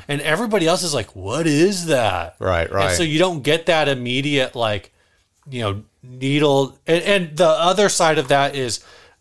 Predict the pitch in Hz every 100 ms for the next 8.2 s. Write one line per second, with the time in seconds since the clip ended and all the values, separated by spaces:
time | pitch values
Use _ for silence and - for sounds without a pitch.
0 | _ - 160 160 180 143 139 135 139 -
1 | 127 120 - 151 147 151 131 131 - 127
2 | 123 113 127 113 98 113 123 131 117 110
3 | 107 - _ _ - 135 123 135 131 120
4 | - 127 123 127 131 127 147 202 - 151
5 | 139 185 240 262 220 196 220 220 190 -
6 | 196 202 180 151 147 180 180 - 175 170
7 | 170 147 117 135 143 147 131 - 131 120
8 | 110